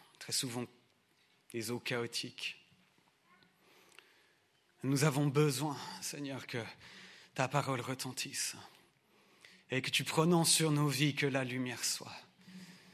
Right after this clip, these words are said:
Et que ta vérité soit accompagnée de la puissance de l'Esprit. Nous avons besoin, Seigneur, de cette intervention. Mais que dans l'attente et dans la souffrance, nous puissions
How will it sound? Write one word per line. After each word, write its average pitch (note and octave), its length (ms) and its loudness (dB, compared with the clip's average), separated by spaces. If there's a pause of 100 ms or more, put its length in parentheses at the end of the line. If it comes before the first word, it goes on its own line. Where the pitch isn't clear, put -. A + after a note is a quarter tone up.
(1080)
Et C3+ 80 0
que - 80 2
ta D3+ 180 6
vérité D3+ 460 4
soit - 300 0
accompagnée C#3+ 560 0
de A#2 60 -4
la B2 60 0
puissance C#3 460 -2
de C3 100 -8
l'Esprit. C3 340 -2
Nous C3 180 2
avons B2+ 220 -2
besoin, C3 480 -4
Seigneur, - 340 -8
de - 40 -12
cette - 220 -14
intervention. A#2 600 -12 (1160)
Mais C#3+ 100 2
que E3 100 2
dans D#3 240 6
l'attente D#3+ 760 2 (1600)
et C#3 100 2
dans D3+ 160 6
la F3+ 140 8
souffrance, - 840 2 (1500)
nous C3 60 -2
puissions C3+ 640 2